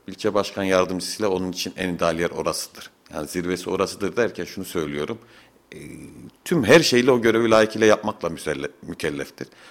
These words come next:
Dolayısıyla ben de şu an eğer ilçe başkanıysam bura benim ülkücü hareketin içerisindeki bulunabileceğim son noktadır ve görevimi layıkıyla yapmam gerekir düşüncesiyle hareket ediyorum.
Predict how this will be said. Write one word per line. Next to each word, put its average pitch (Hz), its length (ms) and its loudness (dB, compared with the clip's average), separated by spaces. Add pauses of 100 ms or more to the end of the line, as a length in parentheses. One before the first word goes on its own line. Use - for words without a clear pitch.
(140)
Dolayısıyla 120 480 4
ben 117 200 8
de 101 60 2
şu 110 180 2
an 101 160 4
eğer 107 180 4
ilçe 113 280 0
başkanıysam 90 640 -2
bura 107 220 4
benim 107 220 2 (600)
ülkücü 120 320 4
hareketin 104 300 6
içerisindeki 92 680 0 (180)
bulunabileceğim 107 640 0
son 117 240 -2
noktadır 117 360 -2
ve 117 80 -2
görevimi 110 460 4
layıkıyla 110 400 6
yapmam 104 320 2
gerekir 92 340 -4 (120)
düşüncesiyle 85 500 -2
hareket 71 240 -2
ediyorum. 65 320 -10